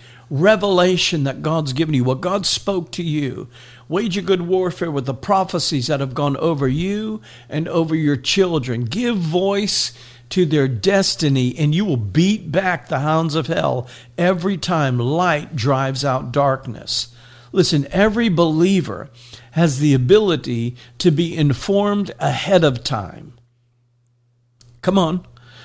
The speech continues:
Moses came before the Lord and asked, "God, would you show me your ways?" I-, if you look at that in the Hebrew, it says, "God, would you show me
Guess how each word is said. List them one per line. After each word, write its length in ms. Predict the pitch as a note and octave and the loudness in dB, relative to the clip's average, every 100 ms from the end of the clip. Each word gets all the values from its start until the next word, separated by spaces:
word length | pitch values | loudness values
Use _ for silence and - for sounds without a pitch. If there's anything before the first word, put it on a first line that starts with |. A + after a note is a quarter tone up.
| - | -6
Moses 480 | D3+ F3 G#3+ A#3+ A3+ | 2 2 2 0 -2
came 300 | - G3+ F#3 | 0 0 2
before 400 | F3 - F#3+ F#3 | 0 0 0 0
the 120 | E3+ | 0
Lord 400 | E3 E3+ D#3+ C#3+ | -2 0 0 0
and 240 | - C#3+ C#3 | -2 -2 -2
asked, 460 | D#3 C3+ C3+ - | -2 -2 -4 -6
"God, 340 | - E3+ F3 D3 | -2 0 0 -2
would 200 | D3 C3 | -2 -2
you 100 | D#3+ | -2
show 420 | - - G3+ F#3 | -2 0 0 0
me 380 | F#3 F#3 F3+ F3+ - - - - - | 0 -2 -4 -8 -20 -20 -20 -20 -10
your 320 | C3+ D3 C#3+ | -2 0 2
ways?" 920 | C3+ C#3 C3 A2+ G2+ G2+ B2 - - - - _ _ _ _ | 0 0 0 -2 -4 -8 -8 -8 -8 -16 -20 _ _ _ _
I-, 60 | G2 - | -14 -2
if 480 | D#3 - D3+ C3+ | 0 2 2 2
you 100 | D3 | 2
look 200 | C#3+ F3+ | 2 2
at 120 | G3 E3+ | -2 -2
that 200 | D#3 D3+ | -4 -2
in 160 | D3 | -2
the 80 | C#3 | -2
Hebrew, 480 | A#2+ F3 D3+ B2 A2+ | -4 -6 -6 -4 -6
it 140 | B2 | -6
says, 320 | - D#3 B2 | -6 -4 -4
"God, 280 | G#2+ D3+ D3+ | -6 -4 -4
would 160 | C#3+ B2 | -4 -4
you 120 | D#3 | -4
show 340 | C#3+ - F#3 | -4 -4 -4
me 380 | F#3 F#3+ F#3+ F3+ | -4 -4 -6 -8